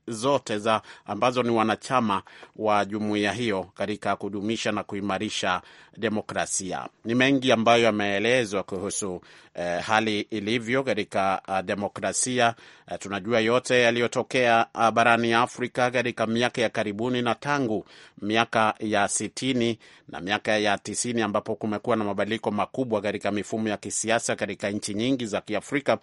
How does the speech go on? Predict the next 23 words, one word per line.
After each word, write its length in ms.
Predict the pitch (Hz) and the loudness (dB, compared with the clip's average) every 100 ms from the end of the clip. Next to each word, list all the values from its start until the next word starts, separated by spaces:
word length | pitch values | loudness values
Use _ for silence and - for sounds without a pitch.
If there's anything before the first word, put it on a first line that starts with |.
| - - - | -6 -20 -20
na 120 | - 98 | -8 -2
mabadiliko 640 | 113 120 120 135 143 131 | 2 2 2 0 2 2
hayo 480 | 139 139 135 123 - | 4 4 6 4 2
ya 140 | 117 113 | 0 0
taasisi 640 | - 113 107 - 131 - | 2 2 4 2 -4 -2
yamesababisha, 800 | 110 101 - 104 101 127 - 107 | -2 -2 -4 -4 -2 -2 0 0
kwa 160 | 92 98 | 0 -4
mfano, 560 | 101 - 123 117 98 95 - - _ - | -4 0 2 2 -2 -6 -14 -20 _ -10
eh, 120 | 90 - | -10 -2
kufa 380 | 147 151 - 131 | 0 2 2 2
kwa 320 | - 127 123 | 4 4 4
mfumo 500 | 120 123 151 151 143 | -2 -4 -4 -2 0
wa 60 | 131 | 0
ubaguzi 480 | 127 120 113 131 123 | 2 0 0 -2 2
wa 120 | 117 | 2
rangi 300 | 113 120 107 | 4 2 -2
kule 260 | - 113 98 | -4 -2 0
Afrika 360 | - 107 104 | -2 -6 -4
Kusini 540 | - 90 - 117 117 113 | -6 -8 -4 -2 0 -2
na 140 | 90 | -4
kuletwa 360 | - 95 104 98 | -6 -6 -4 -4
kwa 140 | 104 | -4
demokrasia 680 | 101 101 - 104 - 131 98 | -4 -6 -2 -2 0 0 0